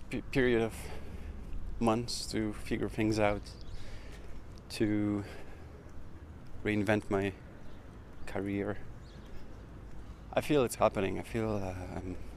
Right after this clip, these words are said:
I'm onto something, but this time in the middle is so vague. It can be so vague, and the, my own expectancy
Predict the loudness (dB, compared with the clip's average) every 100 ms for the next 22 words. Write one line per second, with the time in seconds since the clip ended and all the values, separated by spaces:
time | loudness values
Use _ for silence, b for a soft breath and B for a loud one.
0 | -6 0 2 2 0 -4 -4 -4 -6 -4
1 | -4 -6 -10 -10 B B B B B B
2 | -8 -4 -4 4 8 8 8 6 6 4
3 | 2 B B B B B B -8 -10 -12
4 | -12 -8 -6 -2 0 4 4 4 2 0
5 | -6 -10 -8 -4 -4 -4 -2 0 4 2
6 | 2 2 2 2 B B B B B B
7 | B -6 -8 -6 2 4 6 8 8 8
8 | 8 4 B B B B B B B B
9 | B B B -8 -10 -14 -14 -10 -8 -8
10 | -12 -14 -12 -8 -8 -8 -8 2 4 6
11 | 6 4 4 4 2